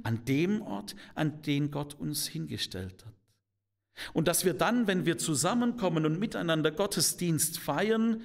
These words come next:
dass wir all diese Erfahrungen mit hineinnehmen in diesen Dienst an Gott und diesen Dienst Gottes an uns.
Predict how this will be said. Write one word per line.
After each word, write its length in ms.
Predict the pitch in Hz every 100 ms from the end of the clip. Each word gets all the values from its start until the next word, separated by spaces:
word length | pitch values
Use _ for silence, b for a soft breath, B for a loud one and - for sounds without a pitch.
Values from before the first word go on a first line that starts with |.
| B B B
dass 180 | - 165
wir 140 | 180 -
all 200 | 220 233
diese 280 | 214 170
Erfahrungen 920 | 202 165 - 156 196 208 202 175 170 - B B B
mit 180 | 165 180
hineinnehmen 1200 | - 151 135 139 151 127 117 107 101 87 82 - - _ _ _ _
in 120 | - 113
diesen 260 | 117 127
Dienst 360 | 143 185 185 -
an 160 | 180
Gott 360 | 175 175 180 - - _ _ _ _ _ _
und 240 | - 127 120
diesen 340 | 139 120 117
Dienst 400 | 117 110 101 -
Gottes 480 | 117 120 113 - -
an 160 | 135 143
uns. 540 | 135 110 - - -